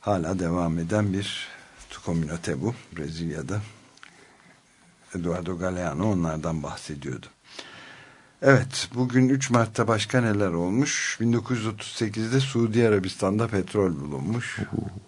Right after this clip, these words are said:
Speaker 1: Hey o. Bin dokuz yüz doksan ikide Zonguldak'ta Kozlu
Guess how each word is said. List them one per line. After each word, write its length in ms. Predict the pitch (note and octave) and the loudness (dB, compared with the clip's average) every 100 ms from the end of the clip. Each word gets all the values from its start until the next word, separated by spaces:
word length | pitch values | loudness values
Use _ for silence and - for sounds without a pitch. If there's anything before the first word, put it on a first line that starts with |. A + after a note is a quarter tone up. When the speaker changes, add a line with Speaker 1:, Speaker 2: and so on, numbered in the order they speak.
| - - | -20 -10
Speaker 1:
Hey 200 | E2+ C#2 | -6 -6
o. 60 | A#1+ - _ _ - - - - - | -10 -16 _ _ -20 -20 -20 -20 -8
Bin 160 | F2 G2 | -4 0
dokuz 300 | G2 F#2 G#2+ | 0 -2 -2
yüz 140 | G#2+ | 0
doksan 380 | G2+ F#2+ - G2 | 0 0 0 0
ikide 440 | F2+ - E2+ A#2+ A2+ | 0 -2 2 2 2
Zonguldak'ta 960 | F#2 G2+ G2+ F2 D#2+ C2+ C2+ - A2+ | 0 2 2 0 -2 -6 -6 -4 -4
Kozlu 640 | G#2+ - A#2 A2+ F#2 E2+ | -4 2 4 4 0 -6